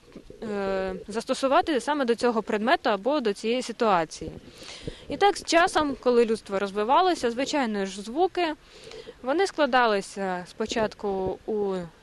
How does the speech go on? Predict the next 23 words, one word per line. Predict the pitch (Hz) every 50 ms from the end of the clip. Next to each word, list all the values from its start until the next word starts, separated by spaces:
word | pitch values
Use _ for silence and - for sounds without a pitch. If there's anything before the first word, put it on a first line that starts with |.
| -
склади, | - - - 233 220 208 196 254 339 381
у | 349 269
більш | 196 185 185 180 - 196
довгі | 220 302 330 311 294
звуки, | 247 220 226 269 - - 240 196 -
а | - 330
потім | - - 440 427 - 370 359 339 330 330 320 - - - -
з | - -
часом | - - 247 285 349 370 - 302 247
виникали | 220 220 208 202 190 - 214 226 254 269 247 220 214 - - - - - - - - -
слова | - 233 220 214 208 202 220 247 302 359 359
і, | 294 - - 240 240 240 240 214
звичайно | - 214 208 - 214 208 196 190 185 185 180
ж, | - - 202
розвивалося | 214 185 214 214 202 202 196 185 180 175 170 170 - - 175 170
мовлення, | 180 208 262 339 392 349 349 339 311 285 285 277 262 269 - - - - - - - - -
мова. | 202 202 233 302 359 349 277 269 254 233 226 - - - - - - -
І | - 311 339 311
на | 254 226 208
сьогодні | - - 208 214 285 370 359 330 277
ми | 262 247
маємо | 240 240 233 220 214 208 202
вже | 196 190 196 202 196 190